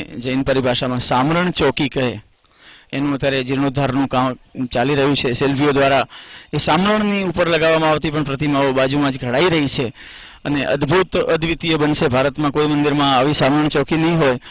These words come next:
એવું સામરણનું પ્રવેશ દ્વારનું કામ હાલ ચાલુ જ છે અને લગભગ થોડા સમયમાં પૂરું થઈ જશે. હા, હવે જે જુઓ છો તમે એ છે સભા મંડપ. આપણા શિલ્પશાસ્ત્રના નિયમ પ્રમાણે એ સભા મંડપ કહેવાય. ત્યાં સભા બેસે,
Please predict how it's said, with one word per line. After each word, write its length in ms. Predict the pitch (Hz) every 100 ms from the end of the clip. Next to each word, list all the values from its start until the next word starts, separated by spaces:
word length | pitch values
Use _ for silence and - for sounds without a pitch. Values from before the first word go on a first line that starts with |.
| - - -
એવું 400 | 156 156 147 139 _ 139
સામરણનું 500 | - 139 143 143 139
પ્રવેશ 280 | 131 139 131
દ્વારનું 320 | 139 135 135
કામ 200 | 127 131
હાલ 180 | 120 131
ચાલુ 280 | 131 131 156
જ 40 | 147
છે 200 | - 127
અને 180 | 90 127 123
લગભગ 360 | 107 123 139 123 - _ -
થોડા 180 | 143
સમયમાં 340 | 139 135 135 127
પૂરું 220 | 135 143
થઈ 160 | - 92
જશે. 260 | 90 - - _ _ _ _ _ _ _ _ _ _ _ - - - - - - - - -
હા, 140 | 143 120
હવે 140 | 135 180
જે 180 | 170 180
જુઓ 280 | 165 165 165
છો 180 | 170
તમે 280 | 143 147 147 135 120
એ 240 | 147 143
છે 200 | - 156 135 127 _ _ _ _ _ _ -
સભા 340 | 139 180 180 165
મંડપ. 340 | 156 147 143 - _ _ _ - - - - -
આપણા 300 | 135 139 135
શિલ્પશાસ્ત્રના 800 | - 156 160 156 143 147 151 147
નિયમ 220 | 147 143
પ્રમાણે 320 | 143 139 135
એ 40 |
સભા 280 | 131 135 165
મંડપ 280 | 165 151 135
કહેવાય. 200 | 151 135
ત્યાં 140 | 131 135
સભા 300 | 135 131 139
બેસે, 360 | 147 156 170